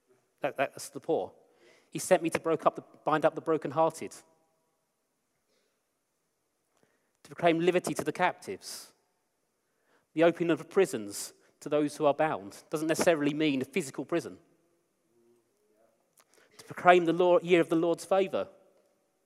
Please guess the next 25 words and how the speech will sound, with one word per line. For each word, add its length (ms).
There's 120
nothing 260
impossible 380
for 120
God 180
to 60
do. 160
We've 100
been 120
singing 280
that 120
this 160
morning. 320
"The 60
day 200
of 100
vengeance 320
of 100
our 120
God, 320
to 180
comfort 360
all 200
who 140
mourn, 400